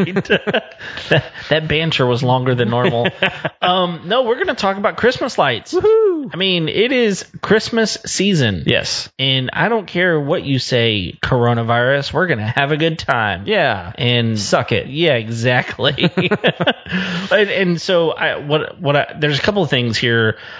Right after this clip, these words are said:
Speaker 1: that I think we should talk about. And the first thing that I think we should talk about is,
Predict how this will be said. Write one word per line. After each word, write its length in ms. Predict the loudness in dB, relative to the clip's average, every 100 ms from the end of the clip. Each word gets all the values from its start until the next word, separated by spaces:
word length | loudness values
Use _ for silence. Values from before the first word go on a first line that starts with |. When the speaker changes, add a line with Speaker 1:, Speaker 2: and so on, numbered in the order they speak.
| -20 -4
Speaker 1:
that 180 | 0 2
I 60 |
think 240 | 0 -2 0
we 80 | 0
should 180 | 2
talk 220 | 2 0 0
about. 300 | 0 0 -4 -14 -16 _
And 420 | -2 0 0 -2 -2
the 100 | 0
first 360 | 2 0 0
thing 420 | 0 0 0 -2
that 140 | 0 2
I 40 |
think 200 | 2 0
we 120 | 2 0
should 160 | 0
talk 200 | 0 0
about 400 | 0 2 0 -4 _ _ _ _ _ _ _ -14 -14 -16 _
is, 760 | 2 4 4 2 0 -2 -8